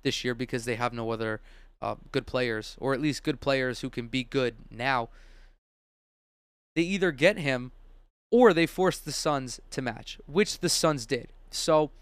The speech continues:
the Suns, which I think wound up paying more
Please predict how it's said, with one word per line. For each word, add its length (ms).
the 100
Suns, 480
which 320
I 140
think 460
wound 280
up 220
paying 420
more 460